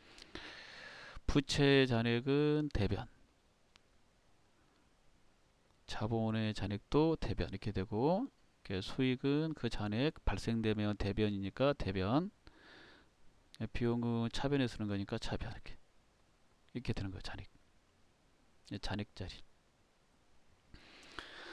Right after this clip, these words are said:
자, 그러면 첫 번째 그 현금, 바드러움, 선급금, 상품 이렇게 나오는데요. 이건 뭐예요? 다 자산이네. 얘네들 이 자산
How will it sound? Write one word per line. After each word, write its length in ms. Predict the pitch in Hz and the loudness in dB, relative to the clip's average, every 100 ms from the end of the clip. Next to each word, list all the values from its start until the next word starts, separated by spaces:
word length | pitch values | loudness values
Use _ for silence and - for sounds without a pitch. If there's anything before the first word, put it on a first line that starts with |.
| - | -14
자, 100 | - | -6
그러면 180 | 123 147 | 2 4
첫 140 | - - | 6 6
번째 420 | 180 143 123 120 | 6 10 10 10
그 80 | 120 | 8
현금, 600 | 151 165 135 117 101 73 | 4 6 6 8 6 2
바드러움, 840 | - 117 123 113 107 131 170 208 | -2 2 6 6 6 6 4 2
선급금, 600 | - - 123 120 - 113 | -4 -2 2 2 2 -2
상품 460 | 107 120 117 - 107 | -2 -2 -2 0 0
이렇게 180 | 92 98 | 0 0
나오는데요. 760 | 92 92 90 95 110 151 175 285 | 0 -2 -2 0 2 2 0 -4
이건 240 | 107 101 | -4 -2
뭐예요? 500 | 95 95 117 175 226 - - | 0 2 2 2 0 -8 -14
다 240 | - 101 | -8 -6
자산이네. 920 | 92 98 104 127 131 95 95 101 90 - _ _ - | -4 -4 -2 0 0 0 0 0 -2 -6 _ _ -4
얘네들 380 | 123 131 131 117 | 0 2 4 4
이 60 | 110 | 2
자산 480 | - 110 120 107 | 0 2 4 2